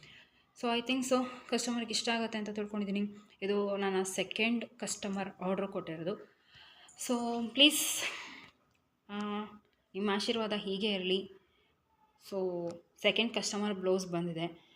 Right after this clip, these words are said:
So ನಿಮ್ಮೆಲ್ಲರ ಬ್ಲೆಸ್ಸಿಂಗ್ಸ್ ಸೆಕೆಂಡ್ ಕಸ್ಟಮರ್ ಬ್ಲೌಸು ಹೊಲ್ಕೊಟ್ಟು, so ನಾಳೆ ಎಲ್ಲ ನಾಡಿದ್ದು ಅವ್ರಿಗಿದು ರೀಚ್ ಆಗುತ್ತೆ. ನಾಳೆ ಎಲ್ಲ ನಾಡಿದ್ದು ಅವ್ರು ಬಂದು ಕಲೆಕ್ಟ್ ಮಾಡ್ಕೊತೀನಿ ಅಂತ ಹೇಳಿದ್ದಾರೆ. So ಇದೇ ರೀತಿ ಸಪೋರ್ಟ್ ಮಾಡಿ ಗೈಸ್.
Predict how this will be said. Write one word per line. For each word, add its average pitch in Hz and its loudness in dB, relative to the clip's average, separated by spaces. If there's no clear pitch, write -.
So 196 -2
ನಿಮ್ಮೆಲ್ಲರ 190 2
ಬ್ಲೆಸ್ಸಿಂಗ್ಸ್ 214 0
ಸೆಕೆಂಡ್ 208 -2
ಕಸ್ಟಮರ್ 208 -2
ಬ್ಲೌಸು 185 0
ಹೊಲ್ಕೊಟ್ಟು, 190 0
so 196 2
ನಾಳೆ 262 6
ಎಲ್ಲ 269 4
ನಾಡಿದ್ದು 226 2
ಅವ್ರಿಗಿದು 220 8
ರೀಚ್ 208 0
ಆಗುತ್ತೆ. 175 0
ನಾಳೆ 202 0
ಎಲ್ಲ 202 -2
ನಾಡಿದ್ದು 180 0
ಅವ್ರು 175 -2
ಬಂದು 180 -2
ಕಲೆಕ್ಟ್ 185 0
ಮಾಡ್ಕೊತೀನಿ 165 -4
ಅಂತ 165 -4
ಹೇಳಿದ್ದಾರೆ. 165 -6
So 180 -4
ಇದೇ 226 8
ರೀತಿ 233 0
ಸಪೋರ್ಟ್ 214 -4
ಮಾಡಿ 165 0
ಗೈಸ್. 165 -6